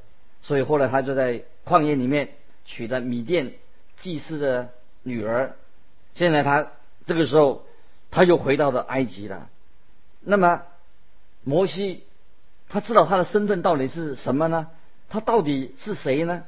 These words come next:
在刚才我们所念过这些族谱、这些名字看起来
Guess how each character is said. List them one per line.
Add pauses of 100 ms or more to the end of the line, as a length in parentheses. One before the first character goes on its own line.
(1040)
在 (720)
刚
才
我
们
所
念
过
这
些
族
谱、 (220)
这
些
名
字 (340)
看
起
来